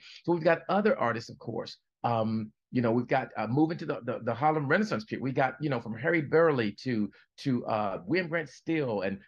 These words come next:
Florence Price, uh, um, you know, her pieces, her anthems, her symphonies,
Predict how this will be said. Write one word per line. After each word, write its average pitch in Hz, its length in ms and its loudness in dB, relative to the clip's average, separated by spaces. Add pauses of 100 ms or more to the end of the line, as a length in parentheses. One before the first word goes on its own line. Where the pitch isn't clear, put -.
(180)
Florence 160 320 0 (100)
Price, 156 580 -4 (240)
uh, 123 240 0
um, 113 360 -2 (180)
you 127 120 -2
know, 120 180 0
her 196 260 -2
pieces, 170 320 -6
her 156 240 0
anthems, 135 680 0
her 135 120 -8
symphonies, 147 720 0